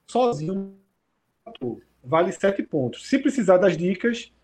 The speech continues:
vale três pontos por aproximação. E aí depois tem as ocasiões em que Rambo matou. Haverá uma pergunta bônus, tá, relacionada ao primeiro filme, que vai ser, é, disponibilizada depois, tá?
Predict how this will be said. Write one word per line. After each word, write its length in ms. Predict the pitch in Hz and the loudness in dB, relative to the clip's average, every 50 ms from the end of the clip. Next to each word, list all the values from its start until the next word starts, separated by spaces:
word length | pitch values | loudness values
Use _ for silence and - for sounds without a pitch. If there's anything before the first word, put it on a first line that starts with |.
| _ _ _ _ _ _ | _ _ _ _ _ _
vale 200 | _ 156 170 180 | _ 4 4 4
três 260 | 175 - 185 208 202 - | 4 2 0 0 0 -2
pontos 320 | - - 180 180 180 180 | -2 0 0 0 0 -2
por 140 | - 185 185 | 0 0 0
aproximação. 720 | 180 185 185 180 - 208 190 - - - 143 113 104 98 - _ _ _ _ _ _ _ _ _ _ | 2 0 -4 -4 -2 -4 -4 -4 -6 -8 -8 -8 -8 -12 -16 _ _ _ _ _ _ _ _ _ _
E 80 | - 190 | 4 4
aí 100 | 208 214 | 4 6
depois 480 | 208 285 277 277 - 190 214 240 226 - | 4 2 2 4 4 4 4 4 2 -2
tem 400 | - 202 196 208 247 262 - - _ _ _ _ _ _ _ _ | -2 0 0 0 0 -2 -6 -12 _ _ _ _ _ _ _ _
as 140 | - 180 175 | 0 2 2
ocasiões 580 | 202 202 - 220 214 202 208 180 175 180 175 | 2 0 0 -2 0 0 0 2 2 2 0
em 60 | 190 196 | 0 -4
que 160 | - - 196 | -4 -4 -2
Rambo 260 | 156 156 165 165 170 | 0 2 2 2 2
matou. 520 | 175 208 226 220 - - 120 113 107 - - _ _ _ _ _ _ _ _ _ _ | 0 -2 -2 -2 -2 -2 -2 -2 -4 -8 -16 _ _ _ _ _ _ _ _ _ _
Haverá 360 | 151 190 214 262 254 233 220 | 4 4 6 6 6 6 4
uma 100 | 214 226 | 0 0
pergunta 400 | 214 240 202 180 196 220 226 311 | 0 -2 -2 -2 -4 -2 -2 -2
bônus, 540 | 262 190 175 165 165 180 202 254 254 - - | 0 0 0 0 0 -2 -4 -6 -8 -12 -8
tá, 140 | - 160 151 | -4 -4 -2
relacionada 600 | 160 165 165 170 165 - 185 160 143 135 135 143 | -2 0 -2 -2 -2 -2 -2 0 0 0 0 0
ao 80 | 151 147 | 0 -2
primeiro 360 | - 170 156 139 147 165 180 | -2 -4 -4 -2 -2 -2 -4
filme, 420 | - - - 180 185 196 226 240 - _ _ _ _ _ _ _ | -4 -4 -4 -2 0 0 -2 -4 -6 _ _ _ _ _ _ _
que 140 | - - 170 | -4 -2 4
vai 160 | 165 185 180 | 4 4 4
ser, 560 | 180 - - - 156 156 156 165 175 185 - - - _ _ _ _ _ _ | 4 0 2 4 6 8 8 8 6 6 2 -4 -12 _ _ _ _ _ _
é, 140 | 143 143 | -4 -4
disponibilizada 960 | 139 139 - - 185 180 175 175 175 170 139 147 143 143 143 156 175 185 175 - - _ _ _ _ _ _ _ _ - | -4 -6 -2 -2 0 0 2 0 0 2 4 6 6 6 6 4 2 2 0 -6 -16 _ _ _ _ _ _ _ _ 2
depois, 720 | 147 190 185 - - 127 110 101 98 - - - - - _ _ _ _ _ _ _ _ _ _ _ | 2 2 2 2 -2 -2 -4 -4 -6 -10 -14 -16 -18 -20 _ _ _ _ _ _ _ _ _ _ _
tá? 280 | - 117 117 139 180 | -8 -4 -4 -4 -4